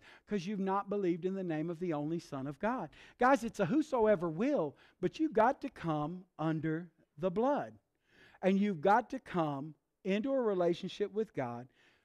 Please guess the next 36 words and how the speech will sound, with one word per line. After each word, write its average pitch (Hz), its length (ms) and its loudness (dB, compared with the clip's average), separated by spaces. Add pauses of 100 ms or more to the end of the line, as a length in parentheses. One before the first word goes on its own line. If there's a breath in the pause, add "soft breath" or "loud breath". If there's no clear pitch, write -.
(220 soft breath)
through 269 200 0
Jesus. 214 720 -2
It's 220 240 -6
just 285 220 -10
that 247 160 -2
simple, 254 340 -2
and 202 180 -4
the 196 80 2
door 233 320 0
is 196 160 -2
wide 190 440 0
open. 143 440 -6 (760)
But 220 220 4 (160)
believe 233 480 4
me, 143 300 -2 (600)
you're 202 180 2
not 254 280 4
gonna 254 160 2
be 226 140 2
led 202 720 4 (500)
by 202 160 4
a 196 100 4
God 202 380 0
that's 190 200 -6
not 190 260 -6
your 196 100 -6
God. 247 380 -6 (960)
And 196 80 -2
so 202 120 -4
this 190 300 -4
is 277 140 -12
how 165 200 -2
we 185 120 -2
get 208 240 -6 (120)
there. 101 280 -12 (800)
Now, 185 320 0